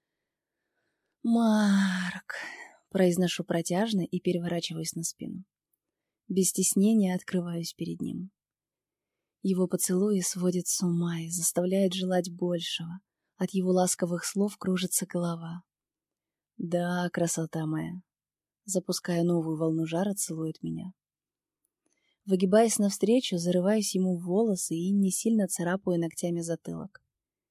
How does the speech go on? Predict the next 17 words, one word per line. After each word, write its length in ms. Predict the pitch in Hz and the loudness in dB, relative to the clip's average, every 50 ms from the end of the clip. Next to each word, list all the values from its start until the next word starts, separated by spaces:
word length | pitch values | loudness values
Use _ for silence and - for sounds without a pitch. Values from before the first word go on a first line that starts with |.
| _ _ - | _ _ -6
Тяну 260 | - 190 190 190 180 | -2 0 2 2 0
к 80 | - | -2
себе. 400 | - - 185 180 160 165 170 180 180 _ _ _ _ _ _ _ _ _ _ _ _ _ _ _ _ _ _ _ _ _ _ _ _ _ - | -4 -6 -6 -6 -8 -8 -10 -10 -12 _ _ _ _ _ _ _ _ _ _ _ _ _ _ _ _ _ _ _ _ _ _ _ _ _ 0
Наше 320 | 208 202 196 190 - 202 | 2 2 2 4 2 2
утро 320 | 190 196 226 240 - 202 175 | 2 2 2 4 4 2 2
по 120 | - 180 | 2 0
сладости 520 | 175 - 185 185 175 165 170 - - - | 0 2 2 2 2 2 0 -2 -4 -2
переплюнет 560 | - - 180 202 202 202 196 196 196 185 175 - | 0 2 4 4 4 4 4 4 4 4 2 0
сахарную 580 | - 190 180 - - 185 185 180 180 180 175 | 0 0 0 0 0 0 2 2 2 0 0
вату, 420 | 170 170 165 160 - - - 170 190 - _ | -2 -4 -6 -6 -6 -8 -10 -12 -12 -14 _
и 100 | - 196 | -2 0
мы 140 | 190 190 190 | 2 4 4
уже 200 | 190 185 175 175 | 4 2 2 2
не 100 | 180 180 | 2 4
можем 320 | 175 170 170 165 165 160 160 | 4 2 2 0 -2 -2 -4
остановиться. 720 | 160 - - - 165 165 160 - - - - - - 196 - _ _ _ _ _ _ _ _ _ _ _ _ _ _ | -4 -6 -8 -10 -10 -10 -10 -10 -10 -10 -10 -12 -12 -14 -20 _ _ _ _ _ _ _ _ _ _ _ _ _ _
Парим. 480 | - 185 175 170 165 160 156 160 170 | -4 -2 -2 -2 -2 -4 -4 -6 -8